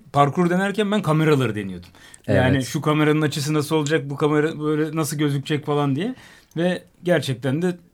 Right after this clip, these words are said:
Speaker 1: tam istediğim gibi sonuçlar aldık yani.
Speaker 2: Kesinlikle ve şu da var, hani şu ana kadar katıldığımız yarışlar arasında en kısa mesafeydi ama bir o kadar da, e, her şeyi, e, silip süpürdü yani başı, kafamızdan. E,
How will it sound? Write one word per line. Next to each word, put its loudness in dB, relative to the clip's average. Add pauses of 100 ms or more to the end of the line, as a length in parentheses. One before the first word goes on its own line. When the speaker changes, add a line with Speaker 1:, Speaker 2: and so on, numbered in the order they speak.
(120)
Speaker 1:
tam -2
istediğim -2
gibi -2
sonuçlar -4
aldık -4
yani. -10
Speaker 2:
Kesinlikle 0
ve 4
şu -4
da 2
var, -4
hani 0
şu -2
ana 6
kadar 0
katıldığımız 0
yarışlar 0
arasında 0 (240)
en 4
kısa -6 (140)
mesafeydi -2
ama 0
bir 2
o 2
kadar -2
da, 0 (260)
e, 0
her 2
şeyi, 2
e, -2
silip -2
süpürdü -4
yani -2
başı, -6
kafamızdan. -2 (100)
E, 0